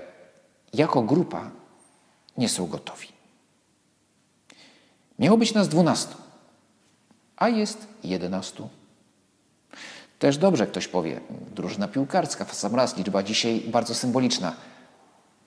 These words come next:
Dzisiaj tak, ale dwadzieścia wieków temu, no zupełnie, ta liczba nikomu nie odpowiadała. Dwanaście, o, to było coś. Dlatego Pan Jezus wybiera dwunastu apostołów, bo dla Izraela liczba dwanaście była symbolem,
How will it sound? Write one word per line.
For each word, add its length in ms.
Dzisiaj 440
tak, 320
ale 340
dwadzieścia 400
wieków 260
temu, 520
no 220
zupełnie, 460
ta 100
liczba 360
nikomu 340
nie 120
odpowiadała. 600
Dwanaście, 540
o, 200
to 80
było 180
coś. 560
Dlatego 260
Pan 140
Jezus 220
wybiera 300
dwunastu 480
apostołów, 420
bo 100
dla 140
Izraela 580
liczba 320
dwanaście 580
była 220
symbolem, 560